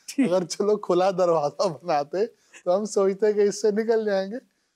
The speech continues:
Speaker 2: لیکن ان کے تخیل میں جو basic problem ہے نا، وہ یہی ہے کہ دروازہ بنایا تو وہ بھی بند بنایا۔
Speaker 1: ہائے، ہائے، ہائے۔
Speaker 2: تو ایسے ہی بعض اوقات ہم اپنے لیے ایسے
Speaker 1: کمال۔
Speaker 2: گولز،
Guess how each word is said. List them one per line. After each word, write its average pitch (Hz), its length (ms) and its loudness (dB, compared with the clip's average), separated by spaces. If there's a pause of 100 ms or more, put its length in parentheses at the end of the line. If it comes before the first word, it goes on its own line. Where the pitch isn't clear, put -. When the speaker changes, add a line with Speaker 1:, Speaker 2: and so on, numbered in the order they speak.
(400)
Speaker 2:
لیکن 175 280 -6
ان 185 160 -6
کے 202 140 0
تخیل 180 600 -2
میں 196 180 -6
جو 185 160 -2
basic 160 640 -4
problem 175 440 0
ہے 156 60 -8
نا، 160 120 -6
وہ 170 240 -4
یہی 160 340 -2
ہے 156 120 0
کہ 175 100 -4
دروازہ 139 540 0
بنایا 147 460 0
تو 175 160 -6
وہ 151 140 -6
بھی 160 140 -6
بند 143 280 -6
بنایا۔ 104 380 -8
Speaker 1:
ہائے، 175 400 0
ہائے، 151 260 -4
ہائے۔ 143 240 -12
Speaker 2:
تو - 120 -12
ایسے 180 300 -2
ہی 247 100 -6
بعض 180 280 0
اوقات 196 360 0
ہم 165 200 -4
اپنے 175 340 -4
لیے 185 280 -4 (100)
ایسے 160 340 0
Speaker 1:
کمال۔ 190 540 0
Speaker 2:
گولز، 160 260 -16